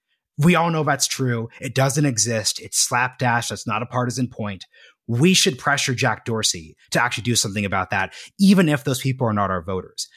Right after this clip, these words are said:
At the same time, you don't have Republican po-, you have Republican politicians who are incentivized to basically lie to their voters by saying things like, "Well, Section two thirty means that there's publishers and platforms," or they lie and say things like, "If you elect me, I'll finally spank Jack Dorsey enough to leave."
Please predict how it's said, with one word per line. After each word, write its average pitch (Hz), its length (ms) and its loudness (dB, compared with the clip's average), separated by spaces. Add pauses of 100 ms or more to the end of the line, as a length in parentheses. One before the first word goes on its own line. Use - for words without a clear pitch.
At 147 80 -4
the 151 60 2
same 135 260 2
time, 117 480 0
you 127 100 0
don't 135 140 0
have 135 180 0
Republican 135 500 -2
po-, 117 200 -6
you 143 120 2
have 123 120 2
Republican 143 460 0
politicians 104 640 -2 (200)
who 147 100 2
are 123 120 4
incentivized 110 720 0
to 135 120 -2
basically 135 400 0
lie 110 280 2
to 117 100 0
their 104 160 -4
voters 107 340 -4
by 101 140 -4
saying 104 320 -4
things 107 240 -4
like, 101 160 -4 (180)
"Well, 139 140 -2
Section 175 360 0
two 165 140 -2
thirty 175 320 4
means 123 360 0
that 127 160 -2 (180)
there's 135 160 -2
publishers 127 560 0
and 113 100 -2
platforms," 120 640 -4 (200)
or 175 200 4
they 151 160 2
lie 127 260 4
and 117 220 0
say 120 180 0
things 120 240 -2
like, 117 120 -6
"If 113 120 -10
you 135 140 0
elect 160 280 0
me, 151 240 4
I'll 139 200 2
finally 127 400 0
spank 123 340 -4
Jack 117 220 -2
Dorsey 117 260 -4
enough 101 140 -2
to 95 100 -14
leave." 95 320 -6